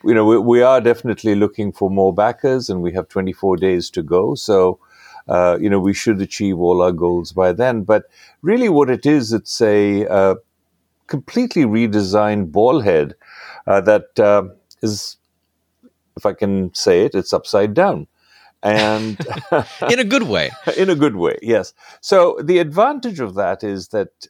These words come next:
Speaker 1: unlike most ball heads where you, you know, put a ball head on a tripod, and if the tripod isn't level, and if you don't have a leveling bowl, then you're basically out of luck if you're gonna try and do any kind of a panorama.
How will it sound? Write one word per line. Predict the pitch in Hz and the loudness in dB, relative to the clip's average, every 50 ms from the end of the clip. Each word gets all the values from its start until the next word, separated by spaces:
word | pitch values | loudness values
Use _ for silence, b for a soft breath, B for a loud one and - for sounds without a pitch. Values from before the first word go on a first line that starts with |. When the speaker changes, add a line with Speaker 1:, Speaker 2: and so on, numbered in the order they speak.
| _ _ | _ _
Speaker 1:
unlike | 127 143 170 180 180 165 143 120 - - _ 110 | -4 -4 -2 -2 -2 -2 -2 -2 -4 -8 _ -4
most | 110 113 113 107 - - - | -2 -2 -2 -2 -4 -10 -2
ball | 104 104 107 107 98 | 0 2 2 2 2
heads | 87 92 87 85 - - - | 2 0 -2 -2 -2 -6 -6
where | 92 90 87 | -6 -4 -4
you, | 87 85 82 - _ _ _ - | -4 -6 -8 -10 _ _ _ -6
you | 90 | -6
know, | 87 82 | -6 -4
put | - - 120 | -2 0 0
a | 120 107 | 0 2
ball | 90 104 104 104 101 | 2 2 2 2 2
head | 101 92 95 | 0 0 -2
on | 92 87 80 | -2 -2 -4
a | 76 | -4
tripod, | - - 139 143 156 147 - 110 92 90 | -4 -2 0 0 0 0 0 0 0 0
and | 90 98 101 | 0 -2 -4
if | 95 80 | -4 -4
the | 104 101 | -4 -6
tripod | - - 175 214 214 - 165 123 107 98 | -2 -2 -2 -2 0 0 0 0 0 0
isn't | 92 85 92 90 78 87 | -2 -4 -6 -8 -6 -2
level, | 90 87 82 76 87 87 92 - _ B B B B B B B B B B | -2 -2 0 0 0 -2 -2 -4 _ B B B B B B B B B B
and | B - 104 107 110 | B -2 0 0 -2
if | - - | -2 -2
you | 113 104 | -4 0
don't | 95 123 135 143 127 101 | 0 0 0 0 -2 -2
have | 110 113 104 92 | -2 -2 0 0
a | 98 95 | 0 0
leveling | 95 95 101 92 95 95 101 98 95 95 92 92 85 85 90 | 2 2 0 0 0 -2 -2 -2 -2 -4 -6 -6 -8 -12 -16
bowl, | 82 76 104 104 101 90 85 90 98 117 - b b b b b b b b b b - | -8 -2 0 0 2 2 0 -2 -2 -4 -6 b b b b b b b b b b -6
then | 90 110 120 123 123 123 127 127 127 127 127 117 - - | -2 0 2 2 2 2 0 -2 -4 -4 -6 -8 -8 -4
you're | 123 135 131 127 | 0 2 2 2
basically | 123 170 196 190 - 196 175 - 143 147 127 113 | 4 2 2 2 0 -4 -4 -2 0 2 4 4
out | 113 107 110 | 4 4 2
of | 113 101 | 0 0
luck | 101 107 113 107 - - | 2 0 0 0 -2 -6
if | 101 - 107 | -6 -2 -2
you're | 101 87 | -2 0
gonna | - 107 95 90 92 | 0 -2 -2 -2 -4
try | - - - 104 98 98 | -6 -4 -2 -2 -2 -2
and | 95 87 | -2 -4
do | 92 90 90 | -2 -2 0
any | 92 90 92 82 | 0 -2 -4 -6
kind | - 92 87 82 | -6 -6 -6 -4
of | 82 78 | -4 -4
a | 82 80 | -6 -8
panorama. | - - 82 76 73 73 69 69 65 62 64 - - | -4 -4 -4 -4 -4 -4 -6 -6 -8 -10 -12 -16 -20